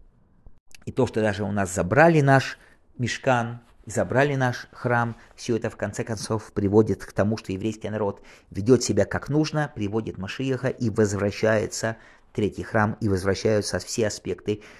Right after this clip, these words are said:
э, позитивные аспекты Мишкана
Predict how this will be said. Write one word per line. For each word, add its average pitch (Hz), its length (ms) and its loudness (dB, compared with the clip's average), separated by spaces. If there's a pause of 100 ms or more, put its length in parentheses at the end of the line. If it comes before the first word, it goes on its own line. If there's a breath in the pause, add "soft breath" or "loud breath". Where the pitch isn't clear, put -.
(200 loud breath)
э, 92 320 4 (120)
позитивные 101 540 0
аспекты - 440 -4
Мишкана 110 600 -2